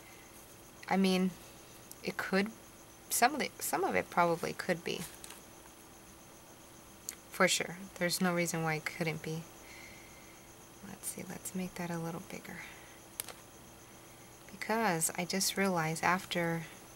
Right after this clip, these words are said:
reading your comment and after I answered your comment, Kat, I just realized one town over, and not even a town, a little city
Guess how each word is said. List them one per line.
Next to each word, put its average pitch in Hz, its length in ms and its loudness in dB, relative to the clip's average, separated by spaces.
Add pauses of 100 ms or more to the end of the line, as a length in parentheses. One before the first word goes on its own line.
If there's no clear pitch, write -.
reading 190 300 6
your 175 120 2
comment 185 640 4
and 170 360 0 (340)
after 180 320 2
I 185 80 6
answered 175 480 2
your 170 100 0
comment, 185 440 2 (100)
Kat, 165 280 0 (1080)
I 311 100 -8
just - 200 -2
realized 175 680 2 (1800)
one 220 220 4
town 240 380 4
over, 202 600 2
and 185 140 4
not 208 160 8
even 240 160 4
a 190 80 2
town, 156 540 2 (100)
a 170 60 2
little 190 240 4
city 190 520 4